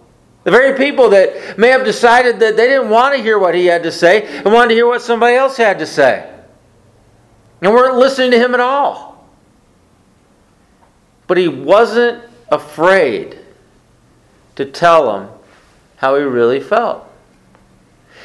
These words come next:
And there's something really powerful about that.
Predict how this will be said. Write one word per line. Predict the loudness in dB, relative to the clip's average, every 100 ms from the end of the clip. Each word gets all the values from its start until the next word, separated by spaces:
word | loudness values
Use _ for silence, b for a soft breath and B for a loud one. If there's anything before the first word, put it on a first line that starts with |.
| B
And | 0 0
there's | -2 -6
something | -4 0 0 -2 -4 -2 -4
really | -2 -2 0 -2
powerful | -4 -4 -2 -2 -4 -4 -6
about | -4 -6 -6 -8
that. | -8 -8